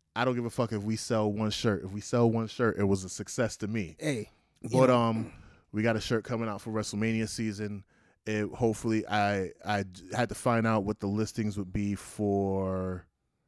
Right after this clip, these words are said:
Speaker 1: what do you call that shit? Um, what do you call that? Jesus Christ. On Pro Wrestling Tees. It was, like, a set, a set of requirements and shit like that I was
Speaker 2: Okay.
Speaker 1: going over, and I was,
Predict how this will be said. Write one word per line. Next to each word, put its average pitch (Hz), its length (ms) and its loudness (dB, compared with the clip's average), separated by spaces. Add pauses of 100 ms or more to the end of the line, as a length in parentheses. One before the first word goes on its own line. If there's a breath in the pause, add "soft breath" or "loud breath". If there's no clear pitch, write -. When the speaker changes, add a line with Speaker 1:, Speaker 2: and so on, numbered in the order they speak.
(760)
Speaker 1:
what 110 100 -4
do 117 60 2
you 120 80 0
call 127 240 -2
that 123 180 -2
shit? - 340 -6 (720)
Um, 90 720 0 (960)
what 165 80 -2
do 180 60 2
you 143 60 0
call 90 220 -6
that? 73 160 -10 (120)
Jesus 110 400 -14
Christ. - 460 -12 (540 soft breath)
On 120 160 0
Pro 147 180 10
Wrestling 131 360 4
Tees. 107 320 -2
It 107 40 -8
was, 107 80 -8
like, 110 100 -6
a 107 60 -6
set, 131 200 0
a 123 80 -2
set 120 180 0
of 110 100 0
requirements 107 560 0
and 98 80 -4
shit - 200 -8
like 90 160 -10
that 85 200 -8
I 92 80 -6
was 156 120 2
Speaker 2:
Okay. - 120 4
Speaker 1:
going 98 160 2
over, 95 260 0
and 92 100 -2
I 90 60 -6
was, 90 120 -8